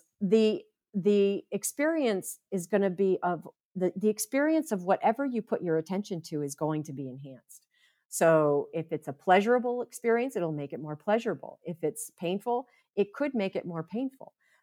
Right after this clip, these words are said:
But by allowing, what the trick is with the body scan is just allowing the sensation to be there and practice this beginner's mind as if you had never experienced this particular sensation at all.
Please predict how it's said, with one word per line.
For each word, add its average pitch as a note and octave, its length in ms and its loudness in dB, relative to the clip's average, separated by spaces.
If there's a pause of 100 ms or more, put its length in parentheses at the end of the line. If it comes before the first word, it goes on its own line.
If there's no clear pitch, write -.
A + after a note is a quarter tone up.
(100)
But F#3+ 240 6
by F#3+ 320 2
allowing, F#3+ 840 0
what F3 180 -10
the E3+ 60 -12
trick D#4 360 -6
is C#3+ 460 -4 (100)
with D#3 360 -4 (240)
the D#3 100 -12
body C4+ 320 2
scan C#3 440 -8
is E3 120 -8
just A3 320 -4
allowing A3+ 720 0 (320)
the G3 60 -4
sensation G3+ 680 -2
to E3 80 -8
be F#3+ 280 -4
there D#3+ 260 -4
and D#3 120 -8
practice B3+ 540 -2
this G3 240 -4
beginner's G3 760 -2
mind E3 640 -4 (840)
as F#3 320 0
if G#3+ 240 -2
you G3 200 2
had F3 160 2
never A#3 280 2
experienced G#3 680 0
this F3 180 -8
particular F3 560 -6
sensation D#3+ 680 -6
at C#3 120 -12
all. C#3+ 380 -8